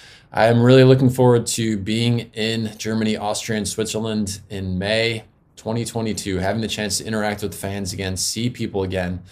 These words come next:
And so that will be the place to hang out with me. And this is kinda, I was like, when I was thinking about the tour, honestly, Sarah, I was like, "I wanna do something so special," because we have been not able to interact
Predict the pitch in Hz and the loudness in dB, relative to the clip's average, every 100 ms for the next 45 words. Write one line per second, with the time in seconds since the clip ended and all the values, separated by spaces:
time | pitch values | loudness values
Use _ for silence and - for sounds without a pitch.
0 | - - _ - 90 90 90 90 107 110 | -20 -20 _ -12 -8 -6 -6 -2 0 0
1 | 117 113 - 110 98 95 95 92 92 90 | -2 -4 -4 -2 -2 -2 -6 -4 -4 -6
2 | 95 92 90 - 120 165 135 101 101 - | -8 -10 -8 0 2 4 2 0 -4 -10
3 | _ _ _ _ _ _ - - 113 98 | _ _ _ _ _ _ -20 -10 -6 -4
4 | 95 104 98 95 - _ - - - 120 | -4 -4 -4 -8 -10 _ -20 -6 2 4
5 | 127 127 135 143 147 117 110 95 92 104 | 6 6 6 6 4 6 4 2 -2 -2
6 | 95 90 98 95 - 92 98 92 87 90 | -2 -2 -6 -6 -6 -4 -2 -2 -4 -4
7 | 98 113 131 113 101 104 95 92 98 92 | 2 4 4 4 0 -2 -4 -4 -4 -4
8 | - 90 - 87 90 87 98 92 90 90 | -2 -2 -4 -8 -8 -8 -4 -4 -2 -2
9 | 90 98 101 98 98 90 90 - 90 87 | -2 -2 -4 -4 -6 -6 -8 -8 -6 -6
10 | 98 90 87 82 90 90 - - | -6 -6 -6 -4 -4 -4 -6 -8